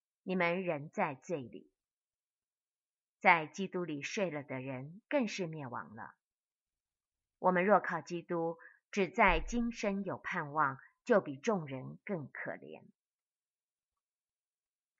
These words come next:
但基督已经从死里复活，成为睡了之人出熟的果子。死既是因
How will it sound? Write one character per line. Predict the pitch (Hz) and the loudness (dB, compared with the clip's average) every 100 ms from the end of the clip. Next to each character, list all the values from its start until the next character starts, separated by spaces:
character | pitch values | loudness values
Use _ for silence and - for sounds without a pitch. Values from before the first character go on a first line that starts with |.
| _ | _
但 | 208 185 170 170 | 0 0 0 -6
基 | 180 160 | -8 -6
督 | 180 160 156 160 - _ - | -4 -2 -4 -6 -14 _ -10
已 | 180 | -8
经 | 190 240 | 0 2
从 | 240 196 147 | 2 -2 -4
死 | 131 - 147 | -6 -8 -6
里 | 156 | -8
复 | - 165 | -8 -8
活， | 131 - 117 110 117 - _ _ _ _ - | -8 -8 -8 -8 -10 -16 _ _ _ _ 0
成 | 240 254 | 4 6
为 | 262 190 | 6 4
睡 | 208 - 240 | 2 2 2
了 | 160 143 | 2 0
之 | - 190 | -4 -4
人 | 175 123 127 139 | -2 -2 -6 -10
出 | - 180 | -8 -6
熟 | 175 - 127 | -6 -6 -6
的 | 147 143 | -6 -6
果 | 127 - | -6 -8
子。 | - 107 - _ _ _ _ _ _ _ _ _ _ _ _ _ _ _ _ _ | -12 -18 -18 _ _ _ _ _ _ _ _ _ _ _ _ _ _ _ _ _
死 | - 175 143 127 - _ _ | -12 -6 -6 -6 -12 _ _
既 | - 285 214 | -4 0 0
是 | - 196 165 | -2 -2 -2
因 | - 196 196 | -2 0 0